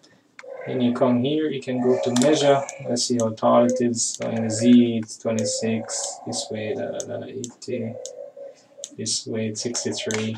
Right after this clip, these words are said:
So I can see the measurements right here. So I know the sofa is, um, probably accurate. So let's go in and based on this scene, I see I need this wall, I need this wall. I'm gonna do the whole room basically,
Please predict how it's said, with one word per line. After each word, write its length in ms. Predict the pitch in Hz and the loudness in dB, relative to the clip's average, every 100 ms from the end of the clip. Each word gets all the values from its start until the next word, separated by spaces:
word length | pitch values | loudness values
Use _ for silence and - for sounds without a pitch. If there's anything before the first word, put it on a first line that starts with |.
| - | -10
So 200 | - - | -20 -6
I 60 | 113 | -4
can 180 | - 110 | -4 -4
see 180 | - 113 | -2 -2
the 80 | |
measurements 500 | 110 107 104 104 - | 0 -2 -2 -6 -4
right 200 | 107 104 - | -4 -4 -4
here. 160 | 123 120 | -10 -8
So 220 | - 117 | -4 -2
I 60 | |
know 180 | 110 107 | 0 0
the 80 | 104 | -2
sofa 420 | - 110 110 - - - | -2 -4 -4 -6 -4 -6
is, 200 | - - | -6 -10
um, 380 | 120 113 113 113 - | -10 -8 -10 -8 2
probably 500 | 120 110 101 95 - | 2 4 0 -2 -6
accurate. 500 | - - - - - - - - - - - - - _ _ - - - - - - - | -6 -4 -4 -4 -8 -14 -14 -16 -20 -20 -20 -20 -20 _ _ -14 -6 -6 -6 -14 -16 -6
So 180 | - - - _ _ _ - | -2 -2 -4 _ _ _ -10
let's 420 | - - - - | -6 -6 -6 -4
go 240 | - 98 | -2 0
in 220 | - 143 | 0 -4
and 680 | - - 151 135 98 98 127 _ _ _ _ 127 | -6 -6 -6 -8 -10 -12 -16 _ _ _ _ -4
based 260 | 123 - | 0 2
on 140 | 120 117 | 0 0
this 200 | 147 - | 0 2
scene, 260 | 156 160 151 | -2 -2 -2
I 140 | 131 | -2
see 240 | - - | -2 -2
I 100 | 131 | -2
need 260 | 117 120 120 | -2 -4 -4
this 260 | 131 - - | -4 -4 -2
wall, 360 | - - - | 0 2 2
I 100 | 127 | 0
need 200 | 127 123 | -2 0
this 260 | 131 131 - | 2 2 0
wall. 280 | 139 139 135 | 0 2 2
I'm 80 | |
gonna 200 | 131 131 | 4 6
do 100 | 127 | 8
the 80 | 120 | 6
whole 220 | 117 123 | 6 6
room 220 | 117 113 107 | 6 4 0
basically, 540 | - - - - - | -4 -6 -8 -10 -10